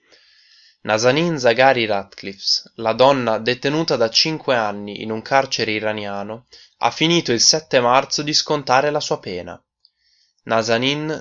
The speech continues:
di nazionalità anglo-iraniana, risiedeva a Londra e lavorava per una O N G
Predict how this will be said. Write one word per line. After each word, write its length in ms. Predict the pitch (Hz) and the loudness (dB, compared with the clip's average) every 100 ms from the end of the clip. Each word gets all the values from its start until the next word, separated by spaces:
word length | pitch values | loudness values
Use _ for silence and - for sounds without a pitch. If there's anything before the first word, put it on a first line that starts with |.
| - | -10
di 220 | - 120 | -6 0
nazionalità 840 | 123 135 - 135 127 131 151 143 - | 2 2 2 4 2 4 4 4 2
anglo-iraniana, 1040 | 135 147 131 120 113 110 104 101 104 120 - - | -2 0 2 2 2 0 -4 -6 -8 -12 -16 -10
risiedeva 640 | 127 139 - 160 151 113 | -4 0 2 4 4 4
a 40 | 110 | 4
Londra 500 | 120 139 147 151 147 | 4 0 0 0 0
e 120 | 135 | 2
lavorava 560 | 151 151 160 143 117 113 | 2 4 4 4 2 0
per 160 | 123 | -2
una 260 | 120 117 127 | 0 0 2
O 60 | |
N 180 | 151 143 131 120 | 2 0 -4 -6
G 320 | - 78 - | -8 -8 -12